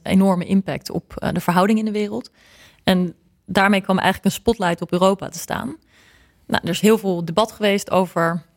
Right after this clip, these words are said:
internationale handel en het belang van verdragen, ook in Nederland. Heel veel mensen waren er heel kritisch op.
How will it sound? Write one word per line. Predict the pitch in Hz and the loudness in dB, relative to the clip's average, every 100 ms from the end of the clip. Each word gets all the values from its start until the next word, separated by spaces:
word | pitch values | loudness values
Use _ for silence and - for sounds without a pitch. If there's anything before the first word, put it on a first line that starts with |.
| _ _ | _ _
internationale | - 196 175 175 185 180 | 0 0 0 0 2 2
handel | 180 190 180 | 2 2 2
en | |
het | 170 | 0
belang | 175 175 175 | 0 0 0
van | 160 | -6
verdragen, | 175 170 185 196 - | -4 2 2 0 -2
ook | 175 | 0
in | 190 | 2
Nederland. | 202 214 214 202 | 4 4 0 0
Heel | 185 | -4
veel | - 175 | -2 -2
mensen | 160 160 | -2 -2
waren | 170 160 | -2 0
er | |
heel | 175 | -2
kritisch | 170 - 240 208 | -2 -4 -4 -6
op. | - - | -8 -10